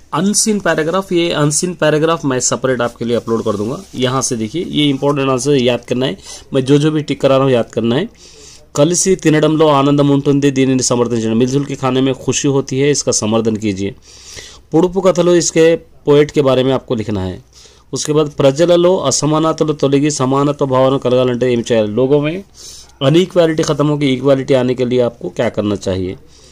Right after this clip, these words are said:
ఎటువంటి సేవకుడు భగవంతుడికి ప్రియమవుతాడు? कैसा सेवक भगवान का पसंदीदा चहेता बन जाता है एक। उसके बाद ये देखिए,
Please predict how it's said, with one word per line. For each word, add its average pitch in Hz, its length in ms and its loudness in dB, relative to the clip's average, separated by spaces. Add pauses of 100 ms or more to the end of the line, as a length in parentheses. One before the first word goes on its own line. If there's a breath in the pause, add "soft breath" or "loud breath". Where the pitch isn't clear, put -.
(500 loud breath)
ఎటువంటి 185 460 4
సేవకుడు 165 460 2
భగవంతుడికి 147 500 2
ప్రియమవుతాడు? 123 540 2 (200)
कैसा 143 280 2
सेवक 151 520 0
भगवान 123 560 2
का 175 280 -4 (180)
पसंदीदा 127 520 0
चहेता 120 380 0
बन 104 180 0
जाता 98 240 -2
है 92 140 -2
एक। 87 140 -8
उसके 120 220 -4
बाद 135 200 2
ये 120 100 2
देखिए, 120 320 -2